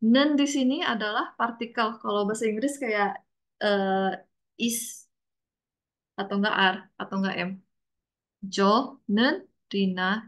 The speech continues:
yeyo. Oke. Ada dua.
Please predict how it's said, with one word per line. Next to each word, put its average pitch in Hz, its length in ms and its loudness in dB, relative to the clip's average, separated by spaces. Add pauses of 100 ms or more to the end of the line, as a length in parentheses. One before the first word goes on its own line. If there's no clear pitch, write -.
(140)
yeyo. 170 400 -4 (640)
Oke. 214 480 -2 (2250)
Ada 202 240 4
dua. 220 320 4